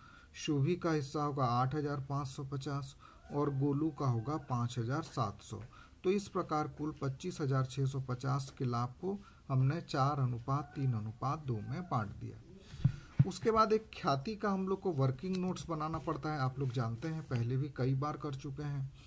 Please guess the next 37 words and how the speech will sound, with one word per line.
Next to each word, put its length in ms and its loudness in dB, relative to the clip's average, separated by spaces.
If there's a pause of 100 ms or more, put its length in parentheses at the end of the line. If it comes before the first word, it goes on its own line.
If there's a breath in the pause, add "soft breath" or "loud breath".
(720 loud breath)
चूँकि 420 2
शु-, 460 -6
शुभी 440 6
जो 200 6
है 220 6
वो 180 4
रिटायर 420 4
हो 140 6
रही 200 2
है, 120 2
तो 180 -2
उसको 360 -2
उसके 300 -4
हिस्से 380 -2
की 200 -6
ख्याति 420 -2
देना 280 4
पड़ता 380 -4
है 100 -10 (600 loud breath)
और 240 0
ख्याति 380 0
इसको 280 0
देंगे 480 2
शेष 480 4
बचे 300 2
हुए 220 6
साझेदार। 540 0 (720 loud breath)
प्रश्न 360 0
में 120 2
लिखा 280 2
है 160 4
फर्म 340 0
की 220 -2
ख्याति 420 -2
है 180 2
चौवन 400 0
हजार 360 2